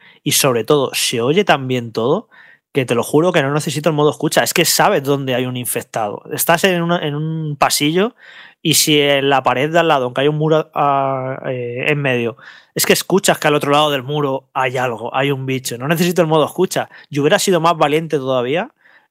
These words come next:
y como diseñador y lo hubiera quitado directamente. Digo, "No, no", digo, he hecho un juego que visualmente se ve tan bien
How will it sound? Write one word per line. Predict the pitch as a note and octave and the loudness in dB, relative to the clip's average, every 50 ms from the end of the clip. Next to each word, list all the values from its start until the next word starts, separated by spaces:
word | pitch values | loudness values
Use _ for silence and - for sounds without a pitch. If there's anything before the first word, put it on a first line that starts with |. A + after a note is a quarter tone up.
| _ _ - | _ _ -4
y | C#3+ D3 C#3 C3+ C3 B2+ B2 A#2+ | -2 0 0 2 0 0 -2 -4
como | A2+ - B2 C3 | -4 -6 -4 -4
diseñador | C3 B2+ - C3+ B2+ A#2+ A2+ A#2 E3 G3 | -2 -4 -4 -4 -4 -2 0 2 2 2
y | F3 D3+ | 2 2
lo | C3 A#2+ | 0 2
hubiera | A#2 D3+ F#3+ - | 2 2 2 2
quitado | - C3+ C3+ F#3 G3+ F#3 | 0 -2 0 2 2 2
directamente. | D3 C#3 E3 D#3+ - C3 A#2+ A2+ A2+ A2 | 2 0 -2 -2 -2 -4 -4 -4 -6 -6
Digo, | A#2 B2+ | -6 -4
"No, | C3+ C#3+ | -4 -2
no", | D3 C#3 A#2+ B2+ _ _ | -2 -2 -4 -6 _ _
digo, | - C3+ C3 C3 B2 B2 C3 D#3 | -8 -4 -4 -4 -2 0 0 2
he | F3+ | 2
hecho | F3 - - | 2 2 0
un | F#3 E3+ | 0 0
juego | - D3 C3+ C3 | 2 2 2 2
que | A#2+ C#3 C3+ | 2 0 0
visualmente | D3 D3 - F#3 F3 D3 C3+ B2+ B2 B2+ A#2 | 2 2 2 2 2 0 0 -6 -6 -6 -2
se | - D3+ | 0 0
ve | D#3+ | 2
tan | E3 D#3+ B2 A#2+ | 2 2 0 -2
bien | A2 A2 A2+ A2+ - | -8 -14 -14 -16 -20